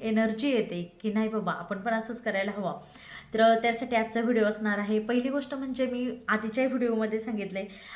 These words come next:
आपलं आत्मपरीक्षण करा, आपल्यामध्ये काय आहे ते शोधा आणि ते कॉन्फिड-, आणि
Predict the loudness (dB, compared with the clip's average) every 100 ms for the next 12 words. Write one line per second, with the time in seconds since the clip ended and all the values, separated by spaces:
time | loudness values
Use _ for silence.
0 | 0 2 4 4 4 0 -2 0 0 -2
1 | -4 -4 -6 -8 -16 -20 -20 -8 -2 0
2 | 0 0 0 0 4 4 4 0 -2 -2
3 | -2 -2 -4 -4 0 0 0 -4 -2 0
4 | 0 0 -4 -2 -2 -2 -2